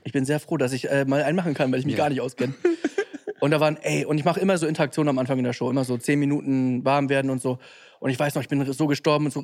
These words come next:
Speaker 1: ganz altes Publikum, was, was für mich damals sehr schwer war, weil ich halt so eher jugendlichen Humor hatte. Äh, und irgendwann konnte man sich ein bisschen drauf einstellen. Und, äh, für mich waren,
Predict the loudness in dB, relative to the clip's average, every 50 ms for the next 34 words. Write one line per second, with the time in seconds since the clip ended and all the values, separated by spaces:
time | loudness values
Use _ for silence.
0 | -6 -4 -4 0 0 -2 -2 0 0 0 0 2 0 -4 -2 -2 -2 -2 -2 -2
1 | 0 0 0 0 -2 0 0 -2 -2 -2 -12 -12 -4 -2 -2 -2 -2 -2 -2 0
2 | 0 0 2 2 2 2 4 2 0 -2 0 0 0 0 0 0 0 0 2 2
3 | 2 2 2 2 0 0 0 -4 -4 -2 0 0 0 2 0 0 -2 -2 -4 -2
4 | 0 0 2 2 2 2 2 0 0 -2 -4 -4 -6 -12 -20 -20 -20 -20 -20 -20
5 | -20 -12 -2 0 2 4 4 2 2 0 0 0 0 2 2 2 0 0 0 0
6 | 0 0 -2 -2 -2 -4 -6 -4 0 -2 0 2 2 0 0 0 -2 -2 0 0
7 | -2 -4 -8 -18 _ _ _ -20 _ _ _ -2 0 2 2 2 0 0 0 2
8 | 2 0 0 0 0 0 0 2 2 2 2 2 0 -4